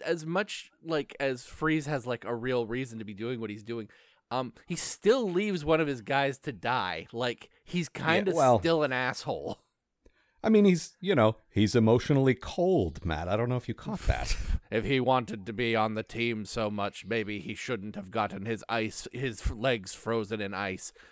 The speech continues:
Speaker 1: Boss, you froze his legs in ice. I know, I was there.
Speaker 2: I'm, I'm really cold-hearted, aren't I?
Speaker 1: You seem like kind of an
Speaker 2: Cold.
Speaker 1: asshole. No, don't say that unless you say I'm a cold asshole.
Speaker 2: <laughs>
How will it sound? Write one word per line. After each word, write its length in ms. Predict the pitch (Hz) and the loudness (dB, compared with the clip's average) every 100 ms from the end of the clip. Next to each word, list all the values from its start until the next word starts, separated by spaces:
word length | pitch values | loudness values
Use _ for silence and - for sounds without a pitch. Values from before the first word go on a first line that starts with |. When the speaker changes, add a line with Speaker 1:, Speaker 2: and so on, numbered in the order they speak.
| _ | _
Speaker 1:
Boss, 340 | 160 202 202 | 8 8 6
you 120 | 190 233 | 2 -2
froze 400 | - 214 262 180 | 6 8 8 4
his 180 | 139 | -2
legs 280 | 123 113 92 | 0 -2 -2
in 120 | 110 | -6
ice. 240 | 98 92 - - - | -4 -6 -8 -18 -2
I 200 | 101 110 | 2 2
know, 320 | 113 113 104 | 4 4 2
I 140 | 104 | 0
was 240 | 98 104 - | 0 -4 -4
there. 460 | 101 101 87 92 - _ _ _ _ - - | 0 2 2 0 -4 _ _ _ _ -18 -10
Speaker 2:
I'm, 300 | 80 90 101 82 | 2 4 4 2
I'm 180 | 101 113 | 4 6
really 260 | 117 120 107 | 8 8 6
cold-hearted, 880 | - 110 113 113 107 131 120 110 90 | 4 6 6 6 6 6 6 6 6
aren't 380 | 95 95 87 85 | 6 6 4 2
I? 320 | 78 76 67 - - - | 0 -2 -4 -8 -14 -18
Speaker 1:
You 120 | 131 - | -18 -16
seem 260 | - 202 | -6 -2
like 120 | 170 - | -2 6
kind 140 | 151 | 10
of 60 | 139 | 10
an 40 | 127 | 10
Speaker 2:
Cold. 100 | 135 | 6
Speaker 1:
asshole. 460 | 123 - 95 76 - _ | 0 -6 -8 -8 -14 _
No, 420 | 110 123 143 139 - - - - | 0 2 2 0 -8 -18 -20 -20
don't 300 | - 143 151 | 2 4 4
say 260 | - 151 139 | 2 2 4
that 240 | 135 131 123 | 6 2 2
unless 340 | 123 123 - | 2 2 2
you 100 | 120 | -4
say 300 | - 120 117 | 0 2 4
I'm 180 | 110 107 | 2 0
a 80 | 117 | -4
cold 580 | - 123 113 110 98 | 0 2 4 2 0
asshole. 760 | 107 107 101 - 104 95 101 - | 2 2 0 2 4 6 4 2
Speaker 2:
<laughs> 40 | 104 | -2